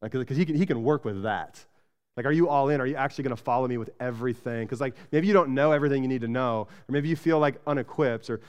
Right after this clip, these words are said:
you know, like, "I don't know the Bible quite like I need to." Like, Jesus can work with that. He wants to know, are you all in? Like, what's your level of commitment?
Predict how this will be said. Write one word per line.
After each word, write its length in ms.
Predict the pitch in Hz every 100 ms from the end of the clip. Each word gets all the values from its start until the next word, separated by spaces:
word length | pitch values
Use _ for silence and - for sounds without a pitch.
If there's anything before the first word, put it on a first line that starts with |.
| -
you 80 | 131
know, 80 | 131
like, 140 | 139
"I 40 | 151
don't 100 | 175
know 100 | 175
the 80 | 156
Bible 420 | 156 165 156 143
quite 180 | 151 151
like 160 | 143
I 60 | 139
need 200 | 135 143
to." 140 | 127
Like, 180 | 127 131
Jesus 300 | 120 180 226
can 140 | 170
work 160 | 135 156
with 120 | 127
that. 200 | 104 98 - -
He 100 | 180
wants 120 | 190
to 40 |
know, 100 | 175
are 100 | 147
you 140 | 139 143
all 180 | 127 123
in? 240 | 117 104 _ _ _
Like, 120 | 139
what's 180 | 131 175
your 100 | 185
level 280 | 151 156 143
of 100 | 120
commitment? 500 | - 120 123 104 101